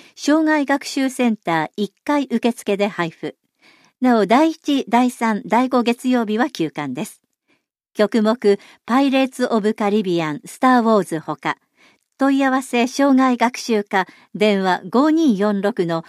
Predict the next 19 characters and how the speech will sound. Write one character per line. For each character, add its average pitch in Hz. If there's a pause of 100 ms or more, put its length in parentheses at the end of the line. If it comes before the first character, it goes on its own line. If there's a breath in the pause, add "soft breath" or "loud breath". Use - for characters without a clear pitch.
(200 soft breath)
五 254
八 269
五 214
一 196
番。 143 (2000)
少 311
年 330
リ 311
ー -
ダ 277
ー -
研 247
修 208
会、 147 (380 soft breath)
研 269
修 247
生 156
募 170
集。 165